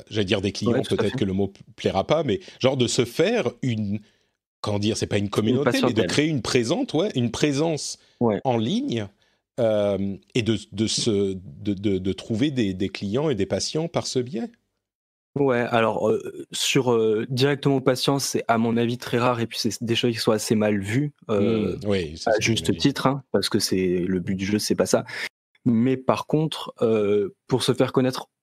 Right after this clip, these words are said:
Speaker 2: auprès de ses confrères, euh, de la région sur ça, c'est un moyen de communication parce qu'au final, on est assez, euh, isolé chacun dans son cabinet. On travaille, euh, avec une assistante, une personne, euh,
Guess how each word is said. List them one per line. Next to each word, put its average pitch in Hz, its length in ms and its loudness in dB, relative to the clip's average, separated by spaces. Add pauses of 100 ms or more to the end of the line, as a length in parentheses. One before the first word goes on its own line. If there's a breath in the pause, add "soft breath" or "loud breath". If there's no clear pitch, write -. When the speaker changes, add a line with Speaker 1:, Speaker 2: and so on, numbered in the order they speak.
(120)
Speaker 2:
auprès 135 440 2
de 123 260 2
ses 120 240 2
confrères, 117 580 2
euh, 104 40 2
de 104 100 0
la 107 120 2
région 110 400 2
sur - 320 -2
ça, 151 280 -2 (640 loud breath)
c'est 135 500 2
un 139 180 4
moyen 120 220 2
de 120 60 -2
communication 107 600 -2
parce - 180 -4
qu'au 104 160 -2
final, 120 280 0
on 110 120 2
est 104 80 2
assez, 104 420 0
euh, 98 360 0 (480)
isolé 117 320 2
chacun 107 300 2
dans 104 100 0
son 104 140 -4
cabinet. 117 460 0
On 98 240 0
travaille, 101 480 0
euh, 90 260 0 (220)
avec 95 320 0
une 98 60 2
assistante, 113 580 0 (120)
une 123 140 2
personne, 107 340 0
euh, 98 240 0